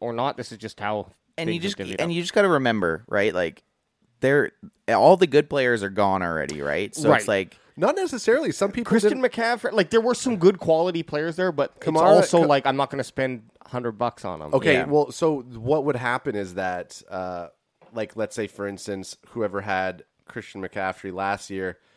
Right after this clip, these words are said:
Speaker 3: didn't wanna pay ninety-one dollars for, to keep him, so they threw him back in the pot, hoping that they could get him for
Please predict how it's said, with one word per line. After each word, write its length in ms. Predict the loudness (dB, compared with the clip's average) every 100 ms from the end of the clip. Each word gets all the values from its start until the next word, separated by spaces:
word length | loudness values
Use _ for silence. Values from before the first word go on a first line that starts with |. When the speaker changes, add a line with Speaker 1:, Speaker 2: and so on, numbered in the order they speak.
| _ _ -2
Speaker 3:
didn't 260 | 0 0
wanna 220 | -2 -2 -2
pay 220 | -4 -6
ninety-one 680 | -6 -6 -6 -6 -4 -4 -4
dollars 400 | -2 -2 -4 -8
for, 240 | -12 -14 -14
to 80 | -20
keep 360 | -14 -12 -6
him, 200 | -6 -6 -14 _ _
so 160 | -4 0
they 120 | 0
threw 380 | -2 -8 -2 -2
him 100 | 0
back 240 | 0 -2
in 80 | -6
the 80 | -8
pot, 340 | -2 -2 -2
hoping 320 | -4 -4 -4
that 120 | -6 -8
they 80 |
could 180 | -12 -8
get 180 | -6 -6
him 120 | -8
for 560 | -12 -10 -6 -4 -4